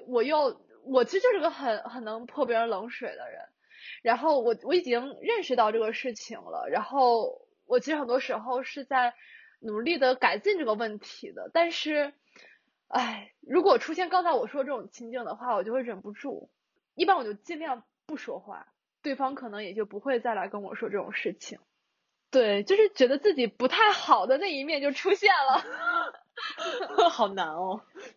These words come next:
Speaker 1: 哎。
Speaker 2: 生活好难哦，
Speaker 1: 就很，
Speaker 2: 好难啊。
Speaker 1: 就很难。
Speaker 2: 哦，我是，就这个观念给我带来的困扰是，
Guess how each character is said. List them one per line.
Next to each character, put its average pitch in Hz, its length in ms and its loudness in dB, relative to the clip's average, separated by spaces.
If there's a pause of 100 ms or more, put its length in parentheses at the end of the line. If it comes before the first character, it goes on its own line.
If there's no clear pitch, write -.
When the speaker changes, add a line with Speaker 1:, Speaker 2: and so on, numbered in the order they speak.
(120)
Speaker 1:
哎。 190 180 -6
Speaker 2:
生 214 160 -10
活 175 160 -10
好 180 220 -14
难 139 160 -16
哦， 139 420 -18 (160)
Speaker 1:
就 240 100 4
很， 202 80 -4
Speaker 2:
好 214 60 4
难 185 100 -2
啊。 170 240 -6 (240)
Speaker 1:
就 247 80 2
很 220 140 0
难。 202 220 -2
Speaker 2:
哦， 190 320 -4 (500)
我 233 200 6
是， 320 440 0 (800)
就 339 120 -2
这 359 140 0
个 277 80 -4
观 277 240 2
念 277 140 -6
给 214 140 4
我 226 180 4
带 190 180 4
来 165 200 0
的 180 220 -6
困 - 300 -16
扰 170 240 -8
是， 180 520 -8